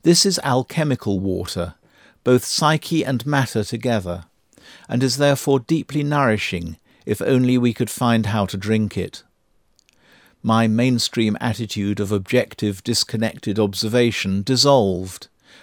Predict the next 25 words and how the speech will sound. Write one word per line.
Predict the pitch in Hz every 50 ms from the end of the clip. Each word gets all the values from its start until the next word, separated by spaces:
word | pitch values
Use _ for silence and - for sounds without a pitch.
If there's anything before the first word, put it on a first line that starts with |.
| - -
and | - 120 117
I | 123 120 123
was | 127 123 117 110 113
with | 123 117 113
a | 117
wise | 117 120 127 131 131 131 135 135 135 135 -
and | 131 123 -
ancient | - 139 120 113 92 - - - 107 98
friend | - - - 123 117 107 95 92 90 90 90 - - _ _ _ _ - - - _ _
who | - 123 117 113
lives | 117 120 127 139 131 123 123 127
in | - - 120 110 107 113 110 110 101 - - _ -
and | - 113 117 110 107
is | - - 135 127 117 101 92 92 - - - _ _ _
the | - 107
very | 101 113 117 113 113 113
rocks | 110 113 120 123 113 - _ - - - -
and | 110 110 -
trees | - - 131 120 110 107 104 104 104 104 98 -
and | 101 101 98
biota, | - 107 107 110 107 107 107 101 - - 95 90 90 87 - _ _ _ - - - - - - - _ _ _ _ _ -
and | - 110 107
the | 101 107
stream | - - - - - 135 131 127 120 123
herself, | 120 117 113 - - - 143 123 101 90 90 - - - -